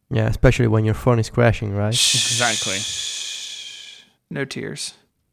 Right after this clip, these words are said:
Speaker 2: Just dreams.
Speaker 1: Yeah, I don't know. I don't know. Personally, I'm just sad. So my perspective may be influenced by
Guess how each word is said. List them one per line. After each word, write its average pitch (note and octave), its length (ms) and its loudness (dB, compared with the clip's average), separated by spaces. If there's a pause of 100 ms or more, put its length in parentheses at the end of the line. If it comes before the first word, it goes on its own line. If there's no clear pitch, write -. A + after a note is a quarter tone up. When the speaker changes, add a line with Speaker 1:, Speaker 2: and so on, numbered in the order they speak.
(960)
Speaker 2:
Just - 240 -16
dreams. G2 280 -4
Speaker 1:
Yeah, D3 300 8
I - 20 10
don't C#3 200 6
know. A#2 240 0 (640)
I D3 80 12
don't F3+ 120 12
know. D#3+ 380 10
Personally, F3+ 460 8
I'm C3 160 8
just C3 320 4
sad. G2 480 2 (220)
So G#2 420 2
my G#2+ 140 4
perspective A2+ 640 2
may G#2 180 0
be - 340 -4 (440)
influenced A#2+ 720 -2
by G2 380 -2